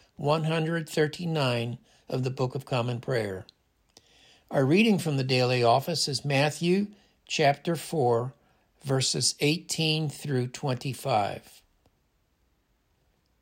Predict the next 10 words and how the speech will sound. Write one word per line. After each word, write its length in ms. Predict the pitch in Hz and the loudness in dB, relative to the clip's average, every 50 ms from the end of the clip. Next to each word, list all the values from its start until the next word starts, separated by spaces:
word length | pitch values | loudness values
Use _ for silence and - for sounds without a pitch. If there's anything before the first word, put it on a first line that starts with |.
| _ - | _ -4
Now 160 | 147 139 123 | -2 -2 0
let 220 | 117 117 135 143 160 | 0 2 2 2 2
us 100 | 156 - | 2 0
begin 360 | - 156 139 139 147 151 151 | -2 -2 -2 0 0 0 0
our 120 | 151 147 | 0 0
worship 400 | 135 139 139 135 - - 131 - | 0 0 0 0 0 -4 -6 -8
together. 540 | - - 113 - 110 104 98 98 95 98 - _ - - _ _ _ _ _ _ _ _ _ _ _ _ _ _ - _ _ _ _ _ _ _ _ _ _ _ _ _ - | -12 -12 -8 -6 -4 -4 -4 -6 -10 -14 -16 _ -20 -20 _ _ _ _ _ _ _ _ _ _ _ _ _ _ -20 _ _ _ _ _ _ _ _ _ _ _ _ _ -6
O 80 | - 135 | -4 -4
gracious 640 | 123 - 151 160 170 175 - - 180 160 - - | 0 4 6 6 6 6 6 4 2 2 0 0
light 500 | 160 160 151 156 160 175 175 - - - | 4 6 6 6 6 4 -2 -8 -14 -16